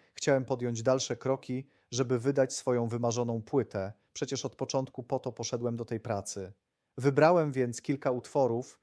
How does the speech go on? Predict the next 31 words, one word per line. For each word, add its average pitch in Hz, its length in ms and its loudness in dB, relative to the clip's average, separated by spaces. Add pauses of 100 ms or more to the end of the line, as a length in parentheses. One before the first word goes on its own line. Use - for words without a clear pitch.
(120)
które 139 300 0
przygotowałem 131 720 2
z 117 80 -8
moim 120 220 -2
nauczycielem 117 760 -2 (220)
od - 180 -6
pianina. 127 680 -2 (240)
Musiałem 123 400 2
zastanowić 117 600 -4
się, 120 300 -2 (280)
co - 180 -2
zrobić 120 440 -2
dalej. 101 520 -2 (300)
Nauczyciel 123 480 -2
podpowiedział 127 600 -2
mi, 123 120 -4
że 117 120 -2
może 120 240 -2
mógłby 120 280 -4
to 117 120 -6
zrobić 113 380 -4
ktoś - 460 -4
ze 113 160 -6
szkoły 113 340 0
muzycznej. 101 720 -8 (320)
Oczywiście 131 460 -6
poszedłem 120 500 -2
tam 110 200 -4
dowiedzieć 113 460 -4
się 110 140 -6
więcej 110 640 -2